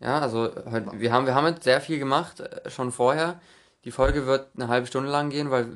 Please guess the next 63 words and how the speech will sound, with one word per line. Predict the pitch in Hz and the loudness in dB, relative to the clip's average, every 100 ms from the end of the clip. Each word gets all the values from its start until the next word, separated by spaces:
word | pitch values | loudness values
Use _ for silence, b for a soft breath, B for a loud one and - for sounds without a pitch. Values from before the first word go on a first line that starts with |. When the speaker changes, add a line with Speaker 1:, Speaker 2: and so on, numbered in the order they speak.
| 110 | -12
Speaker 1:
wir | 110 107 | -8 -4
so | 120 | -4
viel | 127 | -4
rausschneiden | 135 127 143 120 110 | -4 -4 -4 -6 -2
müssen. | 113 113 | -2 -2
Speaker 2:
Ja. | 135 131 151 220 254 | -2 0 0 0 -4
<laughs> | 143 | -4
Und | 127 | 0
wir | 127 | 2
Speaker 1:
Weil | |
Speaker 2:
haben | 127 | 2
Speaker 1:
wir | 131 | 2
so | 139 | 4
Speaker 2:
davor | 156 | 4
Speaker 1:
viel | 156 | 4
Speaker 2:
einfach | 139 | 4
noch | 156 | 2
Speaker 1:
Mühe | 151 | 2
Speaker 2:
Pizza | 135 127 | 2 2
Speaker 1:
gelabert | 156 139 | 2 0
haben. | |
Speaker 2:
gegessen. | 143 139 - 160 156 B B | -2 -4 -6 -12 -14 B B
Aber | 120 | -4
ich | 123 | -2
bin, | 143 143 | -6 -6
ist | 135 135 | -8 -4
man, | 139 135 | -4 -4
ich | - - | -8 -8
find | 131 | -8
eh, | 139 120 | -6 -4
wenn | 113 | -2
man | 113 110 | 0 -2
gesättigt | 117 117 120 - | 2 2 2 -6
ist, | 147 139 | -6 -4
dann | 123 120 - _ | -4 -8 -16 _
kann | - | -6
man, | 123 123 120 120 b b b | -2 -2 -4 -10 b b b
wird | 117 | -2
man | 120 | 0
noch | 120 120 | 0 0
eher | 120 123 | 0 2
müde, | 123 123 123 | 2 -2 0
weil | 110 | 0
man | 110 113 | 0 -4
sich | 113 | -8
jetzt | - | -8
Speaker 1:
Ja, | - 139 | -2 2
Speaker 2:
einfach | 135 - | 0 0
Speaker 1:
ich | - | -8
wollte | 127 131 | 0 0
dann | 139 123 | 2 -2
einfach | 127 131 | -2 -2
nur | 139 | -6
noch, | 143 139 | -6 -6
ich | - | -10
wollte | 123 120 | -8 -6
eigentlich | 139 | -6
nur | 143 151 | -4 -6
noch | 143 | -6
Netflix | 131 135 - - | -8 -8 -12 -10
gucken | 143 | -8
und | 147 131 | -8 -6
schlafen. | 120 117 110 117 | -4 -4 -4 -10